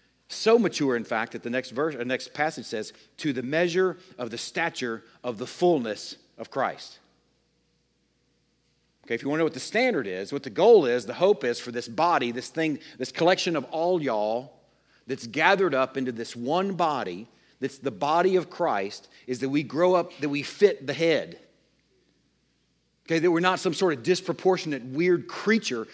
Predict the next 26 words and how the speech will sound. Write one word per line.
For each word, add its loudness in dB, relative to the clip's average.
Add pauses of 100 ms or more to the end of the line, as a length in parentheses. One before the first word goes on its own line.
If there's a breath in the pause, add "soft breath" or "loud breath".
(100)
that -2
has -2
this -8
wonderful 4
head, 0
Christ, -2
and -4
this -8
malnourished -2
little -4
baby -2
body 0 (220 loud breath)
because -4
we -4
haven't -2
done -4
what -6
we're -6
supposed -12
to -10
do, -6 (160)
what -8
we're -10
supposed -14
to -12
do. -10